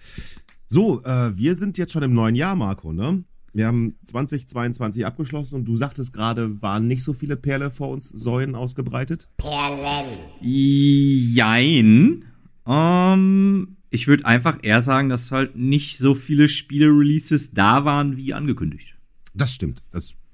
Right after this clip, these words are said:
Speaker 1: ist, stimmt wahrscheinlich für viele Jahre. Aber ja, es waren schon einige Sachen dabei, die, die, äh, ähm,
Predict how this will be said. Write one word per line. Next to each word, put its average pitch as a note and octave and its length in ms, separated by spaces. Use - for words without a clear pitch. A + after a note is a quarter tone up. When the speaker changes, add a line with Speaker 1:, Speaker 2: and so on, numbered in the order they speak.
Speaker 1:
ist, - 160
stimmt F#2+ 200
wahrscheinlich F#2 300
für - 80
viele G2 360
Jahre. C#3+ 440
Aber A#2 140
ja, G2 140
es D#2+ 100
waren F#2+ 160
schon G2+ 140
einige E2 260
Sachen C#2 240
dabei, C2 240
die, B1+ 160
die, C2 240
äh, B1 380
ähm, A1+ 400